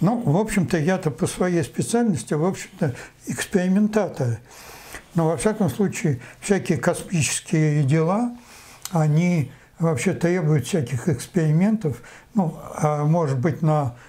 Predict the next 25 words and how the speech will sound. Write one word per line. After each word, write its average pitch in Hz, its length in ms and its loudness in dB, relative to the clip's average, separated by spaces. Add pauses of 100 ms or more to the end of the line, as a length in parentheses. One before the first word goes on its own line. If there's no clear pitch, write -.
(120)
моделях 190 760 2
систем, 190 640 0 (320)
а 170 140 2
может 196 320 2
быть, 202 280 0
и, 160 760 2 (360)
э, 147 380 2
в 120 100 -2
космосе - 540 -2
просто. 147 580 -2 (540)
Вот. 143 340 0 (800)
И 147 80 2
я 196 380 2
вот 147 340 0
это 208 340 0
вот, 131 220 0
когда 156 320 2
у 147 100 0
нас 147 240 2
сейчас - 480 -2
мы 165 120 2
вот 143 220 0
это 156 200 0
все 151 220 0
пьем, 226 440 0